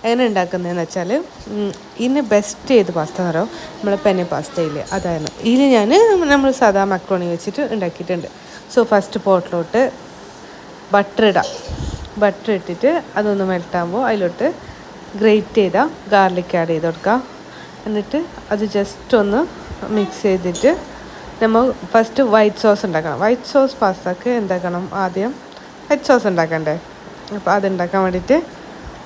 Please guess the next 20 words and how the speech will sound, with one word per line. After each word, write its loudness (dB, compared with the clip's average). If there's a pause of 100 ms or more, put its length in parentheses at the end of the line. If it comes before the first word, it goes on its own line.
(600)
വൺ 4
ടേബിൾ 4
സ്പൂൺ -2
മൈദ 4
ആഡ് 4
ചെയ്ത് 0
കൊടുക്കുക. 2 (840)
എന്നിട്ട് 0
അതും, 2 (760)
ആ, -4 (520)
മിക്സ് -4
ചെയ്യുക. 2 (400)
കുറച്ചൊന്ന്, 0 (580)
ആ, -2 (180)
സെക്കൻഡ്സ് 0
ആകുമ്പോൾ 2 (260)
അതിലേക്ക് 0 (300)
പാൽ 6
ഒഴിച്ച് -2
കൊടുക്കാം. -4